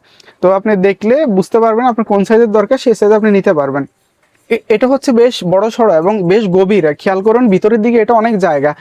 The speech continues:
সাইজ হচ্ছে আপনার, আহ, বোধহয় দশ বাটি হবে। এটা দশ বাটি, দশ বাটি বেশ গভীর। আকাশ, আহ, আকাশ তৈরি করে এখানে লেখা আছে। আর এটা হচ্ছে আপনার, আহ, দশ বাটির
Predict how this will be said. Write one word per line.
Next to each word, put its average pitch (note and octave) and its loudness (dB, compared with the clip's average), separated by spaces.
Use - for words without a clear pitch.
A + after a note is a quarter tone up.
সাইজ G#3 2
হচ্ছে A3+ 0
আপনার, A3+ 0
আহ, E3+ 0
বোধহয় F3 0
দশ G#3+ 0
বাটি G3+ 0
হবে। F#3 0
এটা F#3+ 0
দশ A3 0
বাটি, G3+ 0
দশ G3 2
বাটি F3+ 0
বেশ F#3+ 0
গভীর। F#3 0
আকাশ, G3 -4
আহ, E3 0
আকাশ F3+ -4
তৈরি F#3+ 2
করে G3 0
এখানে G#3 -2
লেখা F#3 2
আছে। G#3+ -2
আর G3 2
এটা E3+ -2
হচ্ছে G3+ -2
আপনার, G#3+ 0
আহ, E3+ 2
দশ G3 0
বাটির G3 0